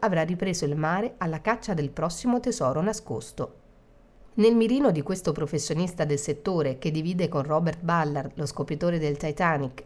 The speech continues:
lo scettro di re dei tesori, ci sono i galeoni dell'invincibile armata.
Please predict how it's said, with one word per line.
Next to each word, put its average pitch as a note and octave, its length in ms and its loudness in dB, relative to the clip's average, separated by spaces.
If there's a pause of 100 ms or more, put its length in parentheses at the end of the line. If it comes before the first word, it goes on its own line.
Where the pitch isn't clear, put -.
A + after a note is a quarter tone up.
lo F3 160 0
scettro F3 400 0
di C#3 240 -6
re E3 260 0
dei D3+ 160 2
tesori, C#3+ 560 -2 (360)
ci E4+ 140 0
sono F#3 240 4
i E3+ 60 2
galeoni A#3+ 420 2
dell'invincibile F#3+ 760 0
armata. E3 560 -2